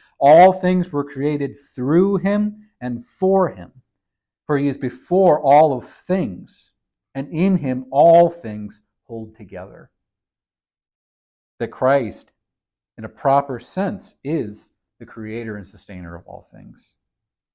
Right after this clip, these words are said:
Let's continue. As, as John continues, four and five, "In him, in the Word, was life, and the life was the light of men. The light shines in the darkness, and the darkness has not overcome it."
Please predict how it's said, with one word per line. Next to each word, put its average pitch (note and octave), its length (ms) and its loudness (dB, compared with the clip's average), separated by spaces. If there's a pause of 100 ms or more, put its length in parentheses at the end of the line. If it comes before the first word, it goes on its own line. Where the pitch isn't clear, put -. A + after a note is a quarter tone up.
(1300)
Let's A#2 180 -12
continue. A2 420 -12
As, F#2+ 300 -16
as G#2 140 -16
John B2 340 -6
continues, A#2+ 640 -10
four C3 260 -8
and A2+ 140 -10
five, B2+ 480 -6 (320)
"In C3 180 -6
him, E3 440 -4
in C3 180 -6
the B2+ 80 -4
Word, D#3+ 580 -2 (400)
was C3 200 -8
life, C#3+ 680 -2 (560)
and C3 100 -8
the B2+ 60 -4
life C#3+ 380 0
was C#3 100 -8
the C#3 100 -8
light B2+ 320 -2
of A#2+ 120 -10
men. B2+ 380 -6
The G#2 100 -12
light C#3 260 -2 (200)
shines C#3+ 600 -8
in B2+ 80 -10
the A#2 80 -10
darkness, C#3+ 680 -6
and A2+ 120 -14
the G#2+ 60 -14
darkness B2 640 -10 (480)
has A#2 160 -14
not A#2+ 300 -6
overcome G2+ 580 -14
it." E2 160 -18